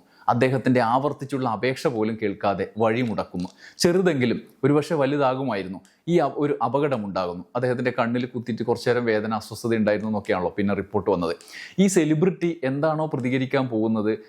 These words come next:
അത് തൻ്റെ മൈക്കിലൂടെയും കിട്ടണം. ഈ ആ ഫ്രെയിമിൽ തൻ്റെ സ്ഥാപന ചിഹ്നവും തെളിഞ്ഞു കാണണം എന്നൊക്കെയുള്ള കടുത്ത വ്യഗ്രത ആ മാധ്യമപ്രവർത്തകനിൽ ഉണ്ടാകാൻ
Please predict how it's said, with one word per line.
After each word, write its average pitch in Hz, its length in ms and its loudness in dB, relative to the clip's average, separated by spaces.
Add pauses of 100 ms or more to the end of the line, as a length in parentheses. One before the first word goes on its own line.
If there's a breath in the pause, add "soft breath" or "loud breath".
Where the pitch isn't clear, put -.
(180 loud breath)
അത് 160 140 2 (200)
തൻ്റെ 131 320 0
മൈക്കിലൂടെയും 156 840 0
കിട്ടണം. 160 320 0 (420 soft breath)
ഈ 135 60 4 (160)
ആ - 20 -2 (140)
ഫ്രെയിമിൽ 156 320 0 (100)
തൻ്റെ 135 300 0
സ്ഥാപന 131 680 0
ചിഹ്നവും 143 400 0 (100)
തെളിഞ്ഞു 143 420 2
കാണണം 123 320 0 (360 loud breath)
എന്നൊക്കെയുള്ള 139 440 2 (120)
കടുത്ത 127 340 0 (140)
വ്യഗ്രത 110 400 0 (340)
ആ 143 40 2 (120)
മാധ്യമപ്രവർത്തകനിൽ 123 880 0 (140)
ഉണ്ടാകാൻ 113 480 2